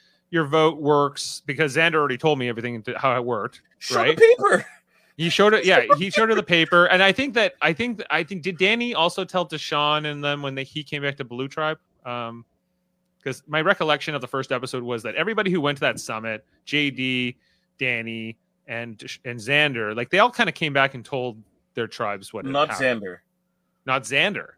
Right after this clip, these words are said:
Speaker 2: Because remember, he revealed that he got the extra vote when he revealed that
Speaker 1: Just in this episode.
Speaker 2: Yeah,
Speaker 1: So
Speaker 2: just
Speaker 1: nobody
Speaker 2: this
Speaker 1: knew,
Speaker 2: episode.
Speaker 1: nobody knew before this episode
Speaker 2: Correct.
Speaker 1: what, right? But, but he obviously did tell her, uh, everything eventually,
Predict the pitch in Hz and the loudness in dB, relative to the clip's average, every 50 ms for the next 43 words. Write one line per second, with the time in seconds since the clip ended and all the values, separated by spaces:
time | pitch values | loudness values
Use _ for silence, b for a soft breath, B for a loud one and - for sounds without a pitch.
0 | _ _ _ - 143 131 - 165 156 127 - - 139 120 135 151 151 131 113 107 | _ _ _ -10 -10 -6 -4 -4 -6 -6 -6 -10 -6 -4 -2 -2 -2 -2 -4 -4
1 | 127 139 131 131 131 120 107 101 113 131 147 147 135 123 120 117 107 104 113 110 | -6 -8 -8 -6 -8 -8 -8 -8 -4 -2 0 0 0 -2 -4 -4 -4 -4 -6 -10
2 | 107 104 95 - 107 104 - - 120 - 117 113 110 - - - 110 - - 113 | -10 -8 -4 -4 -4 -4 -4 -10 -14 -12 -12 -12 -12 -12 -12 -14 -12 -6 -2 -2
3 | 107 101 95 - b b b b b b _ - 107 120 123 123 120 117 120 113 | -2 -2 -4 -10 b b b b b b _ -8 -4 -4 -4 -4 -4 -6 -8 -8
4 | 110 110 110 107 104 - 113 113 110 107 107 98 - 110 104 101 98 92 - _ | -8 -8 -8 -10 -8 -6 -4 -2 -2 -2 -4 -6 -6 -6 -4 -4 -4 -6 -8 _
5 | - 170 151 - 156 139 139 160 156 - 135 113 107 110 - - 107 85 - 120 | -4 -4 -2 -2 -4 -4 -4 -4 -4 -4 -6 -8 -8 -10 -14 -16 -16 -12 -6 -4
6 | 120 110 127 131 - 147 151 156 151 - 117 135 131 - 131 123 120 135 139 165 | -4 -2 -4 -4 -4 -4 -4 -2 -4 -4 -4 0 0 0 0 0 -2 0 2 2
7 | 180 185 170 160 151 143 143 143 143 135 - - - 127 127 120 117 110 120 156 | 4 4 4 2 2 0 0 0 0 -2 -4 -4 -4 -2 -2 -2 -4 -2 -2 -2
8 | 156 - - 107 101 - 107 127 117 98 98 95 92 92 95 98 - - - _ | -2 -2 -4 -8 -8 -6 -2 0 0 0 -2 -4 -10 -12 -12 -14 -14 -14 -18 _
9 | b b b b b b b b b b - 123 117 107 104 - 123 131 120 113 | b b b b b b b b b b -8 -6 -6 -6 -6 -6 -6 -4 -4 -4
10 | 110 - _ _ _ _ _ _ _ _ 135 143 135 127 123 117 123 - 156 160 | -4 -8 _ _ _ _ _ _ _ _ _ -6 -6 -6 -6 -8 -4 2 4 6
11 | 160 151 143 139 - 147 135 123 98 156 156 147 110 135 147 123 113 110 101 98 | 6 4 4 -2 -6 -6 -8 -6 -4 -2 -4 -2 -2 0 0 0 0 -2 -6 -8
12 | 95 92 _ _ _ _ _ _ - 127 110 107 107 - - 143 127 120 123 113 | -10 -12 _ _ _ _ _ _ -10 -8 -6 -6 -6 -4 -4 -4 -4 -4 -4 -6
13 | 120 117 110 110 107 107 117 110 101 - - - 69 73 80 | -8 -10 -10 -10 -10 -10 -10 -10 -12 -14 -16 -18 -20 -20 -20